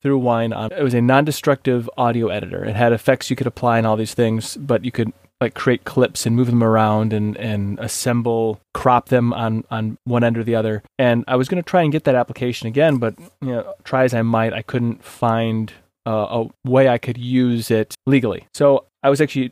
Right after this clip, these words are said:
editing, uh, a different video, and I found that, oh, Kdenlive actually has all these different little features where I can do non-destructive,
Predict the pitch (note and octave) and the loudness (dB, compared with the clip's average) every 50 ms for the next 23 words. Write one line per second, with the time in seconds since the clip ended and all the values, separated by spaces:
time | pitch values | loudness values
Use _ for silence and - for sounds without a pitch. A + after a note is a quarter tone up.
0 | - - D3+ D3 C#3+ C#3+ C#3+ C#3 C#3 C3+ - - C3+ B2+ A#2+ A#2+ A#2+ A#2 A2+ A#2 | 0 2 2 4 4 4 2 2 -2 -4 -6 -8 -6 -6 -4 -4 -4 -4 -6 -8
1 | A#2 A2 - _ _ - B2 C#3+ C#3 - B2 A#2+ A#2+ A#2+ A2 A2 A2 G#2+ G2+ G2+ | -10 -14 -18 _ _ -8 -6 -6 -4 -4 -4 -4 -4 -4 -4 -2 -2 -2 -2 -4
2 | A2 A#2 G#2+ - - B2+ B2 A#2+ - - E3 F3+ E3+ C#3 B2 - - _ _ _ | -4 -6 -10 -6 -2 0 0 0 2 2 2 4 4 4 2 0 -2 _ _ _
3 | - F#3 E3+ - _ - - D#3 F3 E3+ D#3 C#3+ C3+ C3+ E3+ E3+ C#3 A#2+ A2+ - | 0 0 0 -2 _ -2 0 2 2 2 2 2 2 2 2 4 2 2 0 -2
4 | - B2 A#2 G#2+ A#2+ A#2 A2+ A#2 - - - B2+ B2 B2 B2 A#2+ - - A#2 - | -6 -6 -4 -2 0 0 0 0 -2 -2 0 0 0 0 0 -2 -4 -6 -6 -6
5 | A#2 A2 A#2 G#2+ - - E3+ F#3 - - A#2+ A2 A2 A#2 A2+ A2 A2+ - A2+ A#2 | -6 -8 -8 -10 -6 -6 -6 -6 -4 -4 -4 -4 -2 -2 -2 -2 -2 -2 -4 -4
6 | G#2+ G#2+ A2 A2 A2 A2 A2+ - - - A2+ G#2+ - A2+ G#2+ G2+ G2 - | -2 0 0 0 0 -2 -4 -6 -4 -4 -4 -4 -2 -2 -2 -2 -4 -8